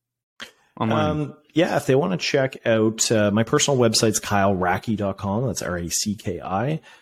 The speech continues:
Speaker 2: And, um, yeah, that's where I talk about, like, product market fit and founder stuff. People can sign up to the newsletter, uh, where I send a new article every Saturday that is not written by a robot.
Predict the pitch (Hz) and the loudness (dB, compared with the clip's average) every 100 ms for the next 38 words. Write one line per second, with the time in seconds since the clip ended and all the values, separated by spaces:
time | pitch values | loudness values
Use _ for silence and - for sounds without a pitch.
0 | _ _ 104 98 90 90 92 92 92 90 | _ _ -2 0 2 0 0 0 -2 -2
1 | 98 - 113 104 - 110 107 101 95 92 | -4 0 0 2 2 0 2 -2 0 -2
2 | 90 92 - 90 87 92 92 - 90 85 | -2 -4 -4 -6 -6 -8 -10 -10 -6 -6
3 | 82 98 92 82 82 - 90 82 - 95 | -8 -8 -8 -6 -6 -6 -4 -6 -6 -6
4 | 90 87 87 - 87 85 - - 92 87 | -4 -4 -4 -4 -4 -6 -6 -6 -4 -4
5 | 87 87 90 107 151 151 139 135 151 - | -6 -8 -2 0 2 2 2 2 -2 -12
6 | - _ - 85 80 80 85 85 - 87 | -20 _ -8 -6 -6 -8 -8 -8 -8 -6
7 | 85 87 80 90 92 - 90 90 95 101 | -6 -6 -6 -8 -8 -8 -8 -8 -6 -4
8 | 92 113 110 131 143 107 87 98 110 69 | -4 0 0 2 2 2 0 0 2 0
9 | 85 92 85 78 90 95 120 147 | -2 -2 -4 -4 -4 -2 -2 -4